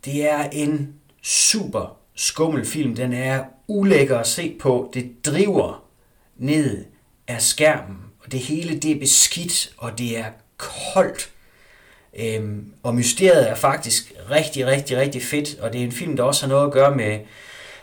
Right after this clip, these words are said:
Øhm, den, øh, spanske inkvisition, og lignende, og den er, for at sige det helt ærligt, den er røvuretfærdig til tider. Øhm,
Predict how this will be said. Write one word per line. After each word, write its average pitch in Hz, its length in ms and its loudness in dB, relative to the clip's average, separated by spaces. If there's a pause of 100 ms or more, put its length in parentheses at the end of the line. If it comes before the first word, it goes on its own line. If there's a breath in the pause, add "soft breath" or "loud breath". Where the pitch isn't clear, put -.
(120)
Øhm, 98 640 -2 (560 soft breath)
den, 110 200 -2
øh, 104 220 0
spanske 135 520 4
inkvisition, 123 880 0 (140)
og 107 300 -4
lignende, 123 260 -6
og 104 120 -8
den 113 160 -4
er, 110 380 -2 (480)
for 165 140 0
at 156 60 4
sige 170 160 -2
det 156 80 -2
helt 156 120 2
ærligt, 143 180 4
den 147 80 0
er 151 140 0
røvuretfærdig 143 1300 2
til 117 120 -4
tider. 139 400 0 (680 loud breath)
Øhm, 117 520 -4